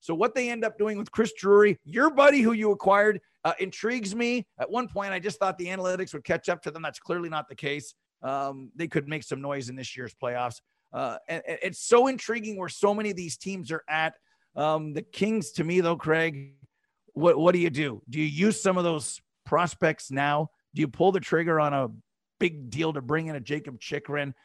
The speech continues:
Is that sexy to you? If not that, who's the next guy in the T S N trade bait board to go? Who gets this thing going for all of us, Mister Button?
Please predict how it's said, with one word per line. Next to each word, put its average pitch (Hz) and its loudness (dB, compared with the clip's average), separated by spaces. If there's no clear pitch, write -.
Is 131 -6
that 160 2
sexy - -2
to 147 -10
you? 151 -4
If - -4
not 233 2
that, 233 2
who's 294 -2
the 247 -4
next 226 0
guy 190 -4
in 175 -8
the 156 -10
T 180 2
S 170 -2
N 156 -4
trade 160 0
bait 160 -2
board 151 -2
to 135 -4
go? 127 2
Who 330 12
gets 220 2
this 202 2
thing 170 -6
going 147 -4
for 143 -4
all 120 -2
of 107 -8
us, 104 -12
Mister 104 -14
Button? 95 -12